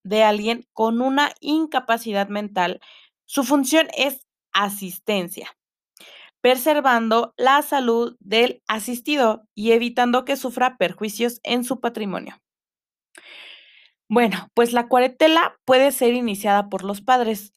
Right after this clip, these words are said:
los hijos, el cónyuge u otros familiares de la persona incapacitada.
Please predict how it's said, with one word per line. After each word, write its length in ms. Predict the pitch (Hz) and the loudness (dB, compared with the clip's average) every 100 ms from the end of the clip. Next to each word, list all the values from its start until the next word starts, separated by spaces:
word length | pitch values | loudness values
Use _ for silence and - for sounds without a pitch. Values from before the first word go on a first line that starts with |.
| _ | _
los 280 | 180 190 254 | -6 -4 -6
hijos, 400 | 240 302 294 - | 0 0 -2 -6
el 200 | 196 202 | -6 -4
cónyuge 640 | 202 254 247 262 285 311 - | -2 -2 -2 0 0 0 -4
u 180 | 233 233 | 2 4
otros 380 | 208 208 214 208 | 4 2 -2 -2
familiares 560 | 208 185 175 180 196 196 | -2 -2 -2 -2 -2 -6
de 140 | 190 220 | 0 2
la 160 | 214 | 2
persona 340 | 208 190 190 175 | -2 -4 -6 -8
incapacitada. 880 | 175 180 - 214 - 277 233 202 | -8 -10 -10 -12 -2 0 0 -4